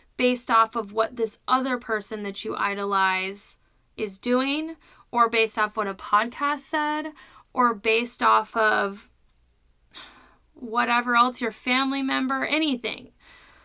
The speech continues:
Or are you doing those things because they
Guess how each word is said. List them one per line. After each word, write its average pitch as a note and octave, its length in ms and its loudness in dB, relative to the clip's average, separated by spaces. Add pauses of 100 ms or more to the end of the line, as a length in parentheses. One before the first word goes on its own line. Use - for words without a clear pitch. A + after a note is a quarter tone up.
(280)
Or C#4+ 220 6
are C#4+ 40 4
you C4+ 220 2
doing D4 380 0
those A#3+ 320 -2
things A3 600 -4
because A#3+ 520 -4
they B3 280 2